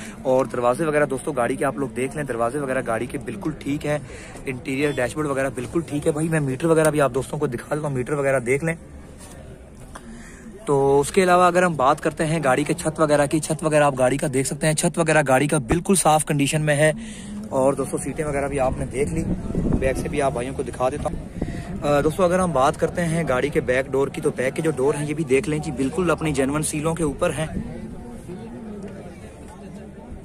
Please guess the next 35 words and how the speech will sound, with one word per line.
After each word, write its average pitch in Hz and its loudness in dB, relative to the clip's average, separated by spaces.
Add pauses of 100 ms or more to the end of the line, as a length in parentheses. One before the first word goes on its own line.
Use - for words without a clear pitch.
(1600)
अ, 147 10
दोस्तों, 165 4
बैक 147 4
से 185 2
भी 170 4
आप 156 6
गाड़ी 139 6
को 160 4
देख 143 6
लें 151 4
जी, 170 -2 (180)
और 127 2
डिक्की 123 -4
वगैरह 147 4
देख 135 0
सकते 160 -2
हैं। 147 2
जो 175 -4
इंजन 147 0
रूम 151 0
है, 151 0
मैं 139 0
आप 123 2
तमाम 135 0
भाइयों 120 -4
को 135 -8
मैं 120 -4
गाड़ी 113 -4
का 127 0
इंजन 120 -4
रूम 117 -8
भी 117 -8
दिखा 117 -6
देता 113 -10
हूँ। - -14